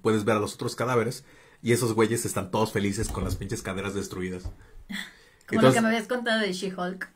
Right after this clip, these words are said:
Speaker 1: Ándale.
Speaker 2: Ok.
Speaker 1: De She-Hulk, igual.
Speaker 2: Eh, pero tengo una duda. O sea, después de muerto, a pesar de que se quedó con la corneta parada,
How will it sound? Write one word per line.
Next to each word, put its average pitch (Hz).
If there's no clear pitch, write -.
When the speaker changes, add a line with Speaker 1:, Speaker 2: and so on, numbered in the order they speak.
Speaker 1:
Ándale. 113
Speaker 2:
Ok. 185
Speaker 1:
De 98
She-Hulk, 92
igual. 92
Speaker 2:
Eh, 196
pero 247
tengo 285
una 392
duda. 226
O 214
sea, 214
después 233
de 359
muerto, 277
a 269
pesar 226
de 233
que -
se 185
quedó 180
con 190
la 190
corneta 185
parada, 190